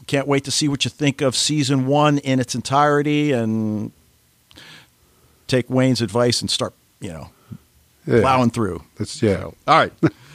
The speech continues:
Speaker 1: All right. Well, let's take a look at the episode we're gonna talk about tonight, The Librarians and the Hidden Sanctuary, episode eight of season four, written by Kate Rorick, who wrote Fables of Doom from season one,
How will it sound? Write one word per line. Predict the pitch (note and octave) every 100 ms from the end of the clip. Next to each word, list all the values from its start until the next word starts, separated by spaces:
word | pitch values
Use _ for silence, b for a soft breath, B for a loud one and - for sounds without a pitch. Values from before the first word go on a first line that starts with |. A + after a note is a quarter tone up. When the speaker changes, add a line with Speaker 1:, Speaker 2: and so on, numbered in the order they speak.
| E3 D#3 B2+
Speaker 1:
All | F#3
right. | F3
Well, | E3
let's | A#3 -
take | B3+ A3+
a |
look | A3 A3+ G#3+ -
at | E3 E3 E3
the | C3+ F3
episode | F3 F3 - F#3 E3+ E3+ E3 E3 D#3+
we're | D#3
gonna | D3+ D#3
talk | D#3+ C#3+
about | D3 D3
tonight, | - C#3 B2+ C#3
The | C3
Librarians | C3 B2 C3+ C#3+ C#3+ C3
and | C3+ A#2+
the |
Hidden | A2 D#3 C#3+ B2+
Sanctuary, | - D#3 D#3 - A#2 A#2 B2 C3+ - B B B B B _ -
episode | B2+ C#3+ - B2+ -
eight | C#3+ F3+ C3+
of | A#2+
season | - C#3+ A#2+
four, | A2 - C#3 C#3+ C#3+ C#3+
written | C#3 C#3
by | A#2+ A#2+
Kate | - D3 C#3
Rorick, | D3 A#2 D3 D3+ C3 C#3+ - b b
who | C#3+ C#3
wrote | A#2 C#3 C#3 -
Fables | D3+ D#3+ D3+ A#2+
of | A#2+ G2
Doom | A#2+ C3 F3
from | - A#2 A2 A2 -
season | - A#2+ G#2+ G#2
one, | A2+ B2+ D#3+